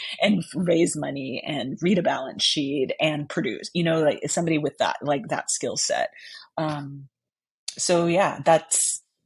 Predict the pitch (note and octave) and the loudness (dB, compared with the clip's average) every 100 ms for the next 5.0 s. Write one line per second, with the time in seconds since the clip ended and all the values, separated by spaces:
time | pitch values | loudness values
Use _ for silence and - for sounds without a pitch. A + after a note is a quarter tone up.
0 | _ _ _ _ _ _ C3+ E3+ - - | _ _ _ _ _ _ 0 0 0 -4
1 | D#3 D#3 D3+ D3 D3 C#3+ _ _ _ _ | 0 0 0 -4 -8 -12 _ _ _ _
2 | _ _ - E3 D#3+ E3 D3+ - E3+ D#3+ | _ _ -4 -2 2 2 2 2 2 2
3 | D#3 D3+ - _ _ _ - D#3+ E3 E3 | 0 -4 -10 _ _ _ -4 -2 -2 -2
4 | E3 D#3 G2+ G#2+ D#3+ D3+ - D3+ D3 | -2 -2 -4 -6 -4 -2 -2 -2 -4